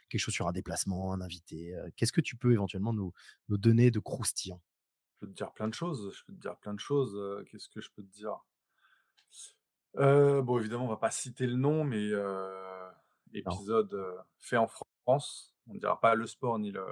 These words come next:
Speaker 2: ni la personne, ni le club ou quoi, mais
Speaker 1: Mmh.
Speaker 2: du coup, mercredi soir, heu, à se retrouver en boîte de st-,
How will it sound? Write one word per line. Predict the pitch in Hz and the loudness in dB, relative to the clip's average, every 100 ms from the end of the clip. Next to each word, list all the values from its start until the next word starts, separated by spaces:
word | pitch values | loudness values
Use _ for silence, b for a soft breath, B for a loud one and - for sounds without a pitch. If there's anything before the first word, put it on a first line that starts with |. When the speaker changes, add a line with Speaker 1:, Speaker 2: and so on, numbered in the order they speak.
| 92 92 92 | -10 -16 -14
Speaker 2:
ni | 101 | -4
la | 104 | -2
personne, | 104 107 - 120 104 101 | -2 -4 -6 -10 -6 -6
ni | 98 | -6
le | 98 | -8
club | - 113 101 - | -6 -4 -4 -6
ou | |
quoi, | - 151 160 _ B B B B B - 98 | -4 -2 -2 _ B B B B B -14 0
mais | |
Speaker 1:
Mmh. | 117 | 0
Speaker 2:
du | 160 | 0
coup, | - 107 | -2 -4
mercredi | 101 98 98 123 - 123 107 | -2 -2 0 -2 0 -4 -6
soir, | - 120 117 101 | -8 -2 0 0
heu, | 98 92 95 92 _ - | -2 -4 -6 -12 _ -14
à | 95 | -12
se | - | -12
retrouver | 107 107 | -14 -10
en | 101 | -4
boîte | 101 | -4
de | 98 | -6
st-, | 92 - | -12 -14